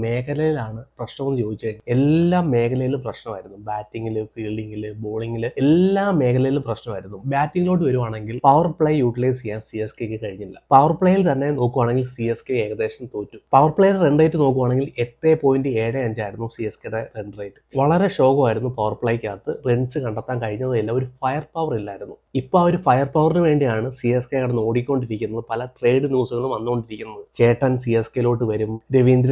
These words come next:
ജഡേജ ഇവിടുന്ന് പറഞ്ഞ് അങ്ങോട്ട് വിടും. So രവീന്ദ്ര ജഡേജ പറഞ്ഞു വിടുവാണെങ്കിൽ ലോയാലിറ്റി എന്ന് പറഞ്ഞ വാക്കിന്റെ അർത്ഥം സി എസ് കെ ആണെന്നാണ് ഞാൻ വിചാരിച്ചത്.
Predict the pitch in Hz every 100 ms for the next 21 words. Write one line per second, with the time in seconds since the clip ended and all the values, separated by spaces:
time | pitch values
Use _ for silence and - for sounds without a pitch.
0 | 131 127 131 131 120 120 123 117 117 117
1 | 117 117 110 110 - _ 147 135 117 127
2 | 147 165 160 180 160 139 170 156 156 156
3 | 156 160 156 120 120 131 147 147 170 170
4 | 160 156 143 - 156 160 160 139 - -
5 | 160 165 - 135 139 - 170 139 147 151
6 | 151 147 120 123 123 - 110